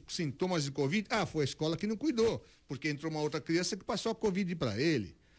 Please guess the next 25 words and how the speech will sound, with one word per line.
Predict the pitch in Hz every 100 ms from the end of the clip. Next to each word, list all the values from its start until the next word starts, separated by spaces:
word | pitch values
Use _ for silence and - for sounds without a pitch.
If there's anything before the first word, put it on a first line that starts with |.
| _
né? | - 151
Ou | 139 143
um | 135
professor. | 160 - 135 - 196 202 -
Olha | 208 262 262 -
o | 185
problema | 240 214 156 220 233
que | - 131
é. | 165 151 - - - -
Nós | 190 196
já |
estamos | 208 - 233 202
a, | 190 - -
a, | 175 170
em, | 170 -
em | 170
setembro, | - 175 - 220 214
vamos | 208
fazer | 208 185
duzentos | 190 160 143 226 -
e |
dez | 170 180 147
dias | 131 214 202
sem | 226 160
aula. | 190 131 90